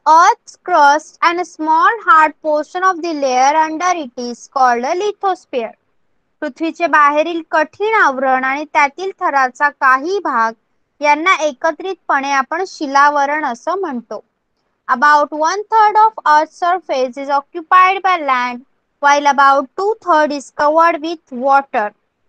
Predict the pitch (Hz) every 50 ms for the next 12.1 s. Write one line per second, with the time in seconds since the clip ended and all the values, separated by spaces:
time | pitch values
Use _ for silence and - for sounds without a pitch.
0 | _ _ _ _ _ _ _ _ _ _ _ _ - 294 262 - - 330 330 302
1 | - - 339 339 370 403 359 - _ - - - 320 302 302 302 302 302 320 339
2 | 320 - _ - 277 302 330 - _ - 370 359 - - 349 349 349 349 330 -
3 | 370 330 277 302 269 254 254 262 262 - 285 311 349 427 466 - _ _ _ _
4 | _ _ _ _ _ _ _ _ _ _ _ - 247 240 277 277 285 320 330 349
5 | 359 370 370 403 480 466 - - 320 311 269 240 285 302 330 349 311 330 294 294
6 | - 311 302 294 294 285 - 311 277 277 277 240 240 240 233 240 262 302 370 480
7 | 539 - _ _ _ _ _ _ _ 392 392 403 403 403 392 392 392 381 349 320
8 | 277 254 - 262 247 240 240 254 269 311 302 - 311 311 277 233 233 202 220 -
9 | _ _ _ _ _ _ _ _ - - - 311 294 294 302 - - 330 330 311
10 | - 311 320 302 320 320 - - 349 330 339 339 349 359 - - _ 247 254 254
11 | 269 262 254 - 302 285 277 277 277 277 269 277 294 320 330 339 339 339 339 349
12 | 349